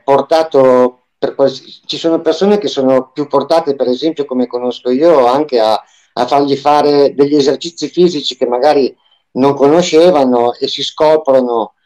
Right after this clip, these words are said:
Eh, quindi oggi è il momento veramente di riscoprire le proprie facoltà. Eh, questo pensiero positivo, allena-, allenamento al pensiero positivo, poi ci può portare a scoprire tutte le altre nostre facoltà.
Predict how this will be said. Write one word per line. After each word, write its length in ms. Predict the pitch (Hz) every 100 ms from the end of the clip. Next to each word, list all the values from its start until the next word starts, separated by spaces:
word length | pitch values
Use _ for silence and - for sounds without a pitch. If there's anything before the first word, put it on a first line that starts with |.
| _ _ _
Eh, 240 | - 117 117
quindi 300 | 185 156 151
oggi 360 | 180 214 160
è 80 | 151
il 80 | 143
momento 420 | 151 160 190 190
veramente 460 | 143 139 165 190 151
di 100 | 127
riscoprire 640 | 139 - 147 - 180 156
le 120 | 127
proprie 300 | 127 139 131
facoltà. 640 | 123 127 120 117 - 92 - _ _ _ _ -
Eh, 420 | - - - -
questo 520 | - 151 - 160 151 151
pensiero 400 | 151 151 160 156
positivo, 840 | 147 151 - 147 127 123 135 151
allena-, 540 | - 127 131 139 135 135
allenamento 920 | 131 139 139 143 143 156 180 170 -
al 100 | 139
pensiero 420 | 139 139 143 151 151
positivo, 640 | 143 131 175 185 147 - - _ _ -
poi 220 | 214 220
ci 140 | -
può 140 | 160 147
portare 400 | 147 127 147 143
a 20 |
scoprire 880 | - 147 143 139 139 139 135 127 123 _ _ _
tutte 360 | 196 196 -
le 120 | 123 123
altre 300 | 117 120 117
nostre 340 | 117 113 117
facoltà. 720 | 113 110 117 113 - 98 90